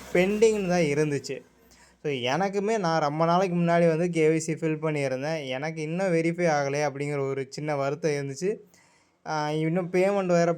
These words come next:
போட போறாங்க, எப்போ வெரிஃபை பண்ணுவாங்கங்கிற ஒரு குழப்பமும் இருந்துச்சு. So, காலையில எந்திரிச்சு ஒரு ஏழு மணிக்கு போல வந்து பார்த்தேன். So,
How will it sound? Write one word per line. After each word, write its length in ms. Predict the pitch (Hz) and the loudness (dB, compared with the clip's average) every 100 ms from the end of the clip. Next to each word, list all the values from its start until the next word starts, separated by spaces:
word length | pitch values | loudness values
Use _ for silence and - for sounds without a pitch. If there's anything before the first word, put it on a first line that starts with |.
| 156 | 0
போட 160 | 156 147 | 0 0
போறாங்க, 320 | 151 147 139 151 147 131 | 0 0 0 -2 -2 -4
எப்போ 160 | 151 151 | -2 -2
வெரிஃபை 280 | 147 147 151 151 | 0 0 -2 -2
பண்ணுவாங்கங்கிற 640 | 143 139 135 143 151 143 135 | -4 -4 -4 -4 -2 -2 -2
ஒரு 100 | 131 | -2
குழப்பமும் 560 | 151 160 165 175 175 147 160 | 2 2 2 2 2 4 2
இருந்துச்சு. 360 | 170 156 139 123 - - - - - | 2 0 -4 -8 -10 -12 -14 -10 -6
So, 140 | 151 - | -4 2
காலையில 440 | 165 190 220 226 220 185 | 4 6 4 4 2 2
எந்திரிச்சு 360 | 170 170 165 220 202 | 2 0 2 2 4
ஒரு 140 | 160 151 156 | 2 2 4
ஏழு 140 | 170 170 | 4 2
மணிக்கு 260 | 170 170 160 | 0 -2 -2
போல 240 | 160 156 151 | 0 0 -2
வந்து 140 | 143 139 | -4 0
பார்த்தேன். 380 | 139 139 151 202 262 _ _ _ _ | 0 0 -4 -6 -8 _ _ _ _
So, 60 | - | -10